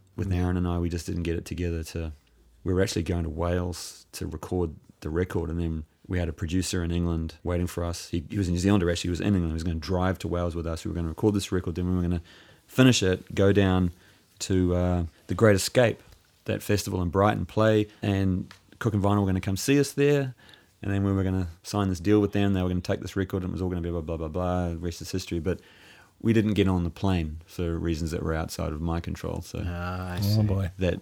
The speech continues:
Speaker 1: that kind of changed everything.
Speaker 2: <clears throat> Yeah, no kidding.
Speaker 1: And, you know, that slowed everything down, but, you know, you don't stop. You just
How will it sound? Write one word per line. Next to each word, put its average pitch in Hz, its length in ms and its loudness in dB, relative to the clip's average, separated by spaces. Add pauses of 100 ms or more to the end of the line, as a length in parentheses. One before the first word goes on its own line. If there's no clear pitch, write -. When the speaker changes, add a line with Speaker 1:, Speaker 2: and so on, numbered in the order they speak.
(100)
Speaker 1:
that 90 200 -2
kind 90 200 0
of 80 180 -4
changed 82 340 -2
everything. 80 540 2
Speaker 2:
<clears throat> 87 40 -6
Yeah, 90 260 -4
no 87 120 -6
kidding. 92 420 -8
Speaker 1:
And, 98 260 -2 (100)
you 113 100 -2
know, 90 140 2
that 98 160 0
slowed 110 240 2
everything 95 260 2
down, 95 320 2
but, 82 160 -4 (380)
you 101 100 -4
know, 87 100 2
you 87 140 2
don't 87 240 -2
stop. 87 420 -2
You 87 60 -6
just 85 300 -8